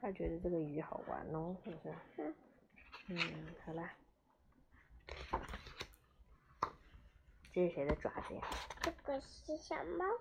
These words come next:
Speaker 1: 猫猫的爪子在玩那个雪人，是不是？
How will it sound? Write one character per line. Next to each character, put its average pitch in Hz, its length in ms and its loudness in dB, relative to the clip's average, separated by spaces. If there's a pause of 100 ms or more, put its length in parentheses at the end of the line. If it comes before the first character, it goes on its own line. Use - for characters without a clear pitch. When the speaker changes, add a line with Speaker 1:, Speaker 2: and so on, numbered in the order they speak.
(200)
Speaker 1:
猫 208 140 2
猫 233 260 4
的 247 100 2
爪 - 200 -6
子 196 240 -10
在 160 80 -4
玩 - 240 -6
那 190 80 0
个 196 100 -2
雪 - 220 -6
人， - 420 -4
是 - 60 -8
不 - 100 -8
是？ - 60 -10